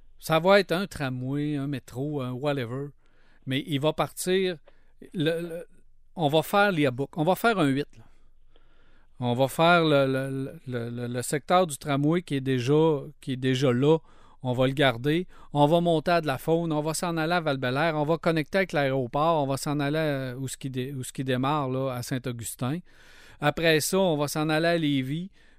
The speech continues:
Puis on va revenir de l'autre bord. Puis, euh, ça va être un seul et même projet. Ça va être un système de transport en commun global. Tout ça va coûter, euh,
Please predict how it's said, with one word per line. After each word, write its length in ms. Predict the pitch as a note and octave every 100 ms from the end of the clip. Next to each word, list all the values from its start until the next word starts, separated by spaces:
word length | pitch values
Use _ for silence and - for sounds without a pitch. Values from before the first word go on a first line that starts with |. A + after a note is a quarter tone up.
| -
Puis 100 | C#3+
on 100 | D3
va 120 | D3+
revenir 440 | C#3 D3 D3 D#3+ D3
de 40 |
l'autre 180 | C3+ B2+
bord. 320 | B2+ C#3 C#3 - - - -
Puis, 300 | C3+ C3 C3+ -
euh, 140 | B2+
ça 180 | B2 C#3+
va 120 | C3
être 100 | D3
un 140 | D#3+ D3
seul 260 | - F#3 F3
et 60 |
même 200 | C#3+ D3 C#3+
projet. 420 | C3 B2 B2+ D3+
Ça 180 | - B2+
va 160 | C3
être 80 | C3+ - - - - -
un 220 | E3 F#3+
système 400 | F3+ - - F3
de 80 | D3+
transport 400 | C3+ C#3 - E3
en 160 | D3+ C3
commun 340 | C3+ C3+ C#3+
global. 520 | C#3 B2 A#2+ C#3 D#3 C3+
Tout 100 | -
ça 240 | F3 G3+ G3
va 140 | C#3+
coûter, 480 | - - D#3 D#3
euh, 80 | B2+